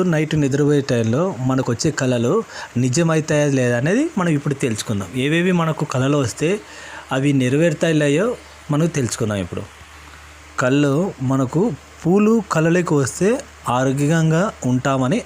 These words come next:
అర్థం. అలాగే పాము కలలోకి వచ్చే మనకు భవిష్యత్తులో ఏదైనా కార్యం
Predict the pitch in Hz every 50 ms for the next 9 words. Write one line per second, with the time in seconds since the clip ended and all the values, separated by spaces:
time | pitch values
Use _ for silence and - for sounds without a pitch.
0 | - 127 120 110 - - 107 107 107 - - - - - - - - - - -
1 | - - - - - - - 123 120 120 123 127 127 156 202 254 320 294 - -
2 | - 139 135 156 180 180 - - 139 135 135 139 147 135 - 131 123 113 - -
3 | 143 165 226 285 - - - - - - - - - - - 127 139 147 139 139
4 | 190 202 240 - - 120 123 123 135 135 - 175 170 165 180 175 202 240 233 -
5 | - - - - - 139 139 135 147 147 156 143 - - 135 135 135 151 165 175